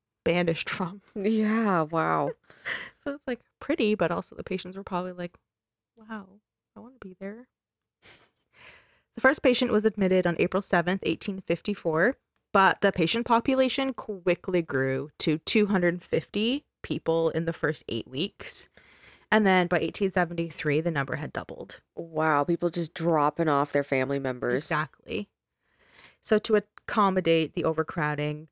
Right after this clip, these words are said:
Speaker 1: expansion projects occurred throughout nineteen oh six to enlarge the facility. And then another expansion project occurred in the nineteen thirties. And so they were trying to, like, make it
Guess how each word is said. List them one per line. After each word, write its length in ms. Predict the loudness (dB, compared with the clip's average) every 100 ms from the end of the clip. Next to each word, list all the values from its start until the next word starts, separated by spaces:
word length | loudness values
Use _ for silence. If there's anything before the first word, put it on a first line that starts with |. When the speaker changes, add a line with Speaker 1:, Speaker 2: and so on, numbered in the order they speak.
| _ _
Speaker 1:
expansion 440 | -6 0 0 -2
projects 460 | -2 0 0 -2 -4
occurred 360 | -8 0 0 0
throughout 280 | -2 -2
nineteen 340 | 0 -4 -4 -4
oh 80 | -2
six 300 | -2 -2 -2
to 140 | -2
enlarge 440 | 2 4 2 -2 -6
the 80 |
facility. 760 | -8 0 0 2 0 -2 -2 -4 -10 -20 -4 2
And 120 | 4
then 120 | 6
another 800 | 4 2 0 4 4 6 6 6
expansion 480 | 2 2 0 0 -2
project 460 | 2 2 2 -4
occurred 520 | -6 0 4 6 4
in 120 | 2 -2
the 60 |
nineteen 400 | -2 -4 -4 -6
thirties. 800 | 2 2 2 -2 -10 -12 -14 -14 _ _ _ _ _ _ _ 4
And 1080 | 6 6 6 6 6 6 4 2 -2 -8 -8 -8 -8
so 160 | -4
they 80 | -2
were 100 | -2
trying 580 | -2 0 2 0 -6 -8
to, 140 | -6
like, 340 | -6 -6 -8 -20 _ _ _ _
make 520 | -20 -12 -8 -8 -8
it 520 | -10 -10 -10 -8 -8